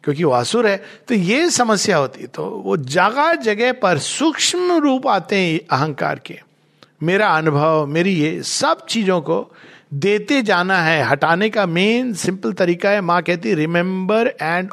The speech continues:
offer।" ये दो चीजें याद रख, स्मरण करो किसका, माँ का, और उनको देते जाओ हर चीज। इसमें कोई बड़ा अच्छा बुरा, बड़ा छोटा कुछ भी नहीं है, सब कुछ।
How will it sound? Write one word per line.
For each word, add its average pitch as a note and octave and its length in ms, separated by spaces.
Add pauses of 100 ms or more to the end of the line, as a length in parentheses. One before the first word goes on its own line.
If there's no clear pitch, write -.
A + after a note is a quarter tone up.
offer।" C#3 320
ये D#3+ 180
दो D3 180
चीजें - 300
याद - 220
रख, - 100 (1300)
स्मरण E3+ 600
करो G3 280
किसका, F#3 500
माँ C3+ 320
का, - 380 (720)
और E3 180
उनको D3+ 240
देते C3 340
जाओ - 180
हर F4 280
चीज। B3+ 500
इसमें A3+ 300
कोई C#4+ 320
बड़ा G#3+ 440
अच्छा B3 640
बुरा, A3+ 560 (380)
बड़ा B3+ 240
छोटा A3 320
कुछ B3 300
भी E4+ 180
नहीं C#4+ 220
है, F#3+ 200
सब - 460
कुछ। - 460